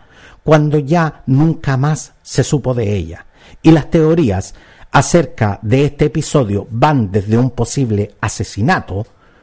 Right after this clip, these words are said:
por parte del padre de Luis Miguel a un cambio de identidad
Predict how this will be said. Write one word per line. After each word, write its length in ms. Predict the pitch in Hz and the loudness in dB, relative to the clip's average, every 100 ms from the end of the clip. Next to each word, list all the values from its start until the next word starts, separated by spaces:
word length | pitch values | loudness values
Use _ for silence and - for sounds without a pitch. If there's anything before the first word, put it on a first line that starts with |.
| _ _ | _ _
por 240 | - 135 - | 2 2 4
parte 500 | 165 139 - 104 107 | 0 0 -4 -4 -2
del 220 | 95 113 | 0 0
padre 420 | - 135 127 131 117 | 2 0 0 -2 -2
de 120 | 113 | 0
Luis 280 | 123 123 151 | -2 -2 -2
Miguel 420 | 185 190 127 147 - - - _ - | 0 0 0 -4 -12 -20 -20 _ 2
a 180 | 156 160 | 4 6
un 260 | 190 208 | 4 2
cambio 720 | - - 196 175 98 90 90 - | -2 -2 0 2 0 -2 -4 -6
de 220 | 101 143 | 0 2
identidad 840 | 143 131 131 - 143 117 117 - | 2 0 -2 -2 -2 0 -2 -6